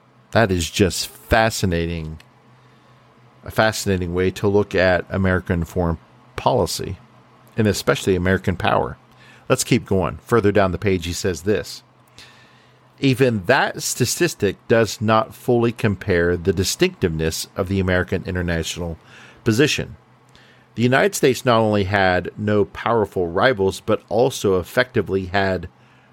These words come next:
no rivals at all. This was the defining feature of the new era.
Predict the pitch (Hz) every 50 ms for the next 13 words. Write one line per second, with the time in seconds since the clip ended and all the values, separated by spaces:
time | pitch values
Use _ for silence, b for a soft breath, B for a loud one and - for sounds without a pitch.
0 | b - 139 139 110 101 104 104 104 80 95 90 - - 87 82 101 127 123 104
1 | 85 - - - - _ _ _ _ b b b b b b b b _ - 143
2 | 151 - - - 127 120 107 98 95 104 90 101 98 - - 104 104 101 101 98
3 | 92 - - 139 143 - - 101 98 - 92 87 85 98 92 95 92 87 - -
4 | 110 104 92 76 58 - 98